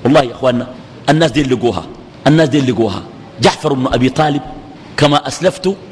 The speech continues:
في مقدمتي عظيم، جد عظيم، هو صاحب المناقب المشتهرة والفضائل الجمة والأقوال السديدة والأحوال الرشيدة. قتل جعفر في السنة الثامنة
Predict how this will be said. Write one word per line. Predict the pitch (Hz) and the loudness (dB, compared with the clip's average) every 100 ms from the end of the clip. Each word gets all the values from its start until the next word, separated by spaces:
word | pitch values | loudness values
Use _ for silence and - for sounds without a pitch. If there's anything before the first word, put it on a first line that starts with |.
| - | -6
في | - | 0
مقدمتي | 147 160 240 165 180 151 139 117 - - - | 2 2 0 2 2 2 0 -4 -6 -14 -4
عظيم، | 117 139 247 262 262 - - 135 | 0 2 4 2 0 -4 -4 0
جد | 156 127 | 0 0
عظيم، | 120 131 165 135 - - - - - | -2 0 0 -2 -6 -16 -20 -6 2
هو | 180 170 | 4 4
صاحب | 151 - 139 | 0 -2 0
المناقب | 143 143 143 135 190 175 | 2 4 4 2 2 0
المشتهرة | 156 147 135 - 208 180 131 - - - - - | 2 0 -2 2 2 2 -2 -10 -16 -20 -12 -2
والفضائل | 139 - 151 151 156 208 220 | 0 2 2 4 2 2 2
الجمة | 190 143 262 233 165 120 - - - - 147 | 2 4 4 4 -2 -8 -12 -18 -18 -10 0
والأقوال | 160 170 170 175 160 170 175 202 247 233 | 4 4 4 0 -2 -2 -2 2 2 2
السديدة | - 214 214 285 254 - - - - - | 0 0 2 4 2 -2 -8 -20 -12 -2
والأحوال | 147 143 160 160 143 143 - - | -2 0 2 2 0 -8 -6 -2
الرشيدة. | 135 151 226 226 165 - - - - | 0 0 2 2 2 -2 -14 -20 -4
قتل | 202 180 156 | -2 0 0
جعفر | - - - 151 - - - | 2 0 -2 -10 -10 -12 -6
في | |
السنة | 139 - 202 180 | -4 0 0 -2
الثامنة | 165 - 156 180 196 | -4 2 2 2 0